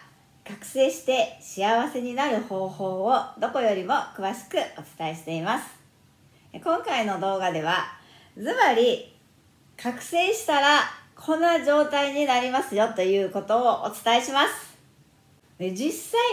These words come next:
覚醒したらどんな状態になるの？えー、今までと何が違うの？それによって何がどう変化していくの？っていう、この疑問はね、すごく、うー、持ってらっしゃる方多いと思うんですけども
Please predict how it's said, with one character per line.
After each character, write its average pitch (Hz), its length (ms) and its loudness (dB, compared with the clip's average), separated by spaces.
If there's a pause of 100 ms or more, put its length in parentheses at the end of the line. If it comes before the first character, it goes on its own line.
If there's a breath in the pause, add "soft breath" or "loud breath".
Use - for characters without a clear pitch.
(120)
覚 277 320 -6
醒 - 160 -4 (220)
し - 120 -10
た 262 160 2
ら 214 420 4 (500 loud breath)
ど 175 120 6
ん 640 40 12 (260)
な 262 80 -2
状 226 220 2
態 214 180 2
に 220 100 -2
な 214 160 2
る 165 120 -2
の？ 147 380 -6 (200)
え - 380 -12
ー、 - 60 -8
今 330 160 2
ま 453 160 -4
で 302 100 -2
と 180 240 -2
何 415 300 -2
が 311 80 -2
違 185 220 -8 (200)
う 165 80 -4
の？ 151 320 -6
そ 208 140 -4
れ 294 140 2
に 311 120 -2
よ 349 140 4
っ 349 40 -6 (200)
て 190 500 2
何 427 260 -4
が 180 140 -2
ど 233 200 2
う - 20 -4
変 190 220 -6
化 175 140 -6
し - 140 -16
て 175 80 -6
い 165 80 -6
く 165 100 -8
の？ 180 320 -4 (520)
っ - 40 -20
て 247 160 2
い 233 160 0
う、 165 220 -4 (440)
こ 269 120 -8
の 277 160 -2
疑 240 160 -6
問 269 300 -4
は 262 140 -2
ね、 294 300 -6 (240 soft breath)
す - 160 -10
ご 190 140 2
く、 185 480 -4
う 151 500 -4
ー、 - 40 -14
持 220 140 -2
っ - 20 -8
て 214 100 -2
ら 170 80 -4
っ - 20 -6
し - 80 -14
ゃ 156 60 -8
る - 80 -12
方 156 260 -12
多 233 120 0
い - 60 -4
と 165 100 -8
思 160 160 -4
う - 20 -4
ん 151 60 -4
で 147 80 -12
す - 100 -18
け 147 80 -12
ど 156 80 -8
も 208 460 -6